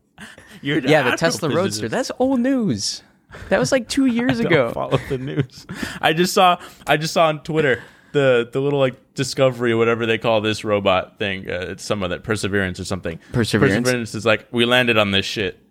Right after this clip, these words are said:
Speaker 1: <laughs> And I was like, <laughs> "You're swearing, huh, little robot?"
Speaker 2: So you really think the robot's tweeting?
Speaker 1: I think so. <laughs>
Speaker 2: We gotta get out of here.
Speaker 1: All right. Well, that's Story Brand. We will see you next episode.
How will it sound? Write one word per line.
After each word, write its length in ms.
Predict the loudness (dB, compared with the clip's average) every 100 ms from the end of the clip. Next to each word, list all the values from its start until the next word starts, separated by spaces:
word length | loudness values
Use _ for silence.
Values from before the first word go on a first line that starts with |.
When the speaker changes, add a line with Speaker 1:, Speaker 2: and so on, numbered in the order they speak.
| _ _
Speaker 1:
<laughs> 320 | -8 -4 -2
And 160 | -2 0 -2
I 60 |
was 140 | -2 -2
like, 240 | 0 -2
<laughs> 1400 | -2 -4 -2 -6 -4 -4 -4 -10 -20 _ -20 -20 -12 -4 0
"You're 100 | 0
swearing, 480 | 0 0 2 0 0
huh, 280 | 0 0 -2
little 260 | -2 -2
robot?" 480 | -2 -4 -2 -6 -4
Speaker 2:
So 120 | 0
you 200 | 2 4
really 240 | 4 2 2
think 240 | 2 0
the 100 | -2
robot's 460 | 0 0 0 -2 -6
tweeting? 420 | -4 -2 -4 -6 -2
Speaker 1:
I 160 | 0
think 240 | 2 0 0
so. 200 | 0 0
<laughs> 60 | -2 -6 -8 -16 -18 -20 _ _ _ _ -4
Speaker 2:
We 120 | -2
gotta 240 | 2 2 0
get 120 | 0
out 160 | 0
of 80 | -2
here. 140 | -4 0
Speaker 1:
All 100 | 2
right. 320 | 4 2 0
Well, 200 | -2 -2 -2
that's 160 | -4 -4
Story 380 | -2 2 2
Brand. 300 | 2 0 0 -6 -8
We 100 | 0
will 160 | 2 2
see 200 | -2 -4
you 280 | -4 0 0
next 320 | 0 -6 -6
episode. 580 | -8 -8 -10 -4 -2 -4